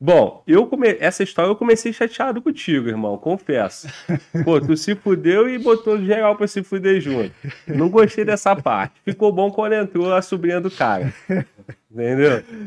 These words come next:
Speaker 2: Muito bom. Nesse
Speaker 1: Pô.
Speaker 2: mesmo local, nesse mesmo local aí, que aconteceu a situação, que era um local chamado, era um local que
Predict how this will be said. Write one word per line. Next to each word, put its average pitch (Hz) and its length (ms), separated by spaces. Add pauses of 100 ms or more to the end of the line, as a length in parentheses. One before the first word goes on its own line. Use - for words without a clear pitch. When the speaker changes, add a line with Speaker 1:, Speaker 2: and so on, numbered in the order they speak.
(140)
Speaker 2:
Muito 185 340
bom. 147 280 (240)
Nesse 156 240
Speaker 1:
Pô. 190 80
Speaker 2:
mesmo 208 180
local, 175 460
nesse 156 260
mesmo 175 180
local 151 440
aí, 135 360 (460)
que 127 460
aconteceu 131 560
a - 20
situação, 131 400
que 143 100
era 143 60
um 143 60
local 143 260
chamado, 135 760
era 127 160
um 139 40
local 147 360
que 143 200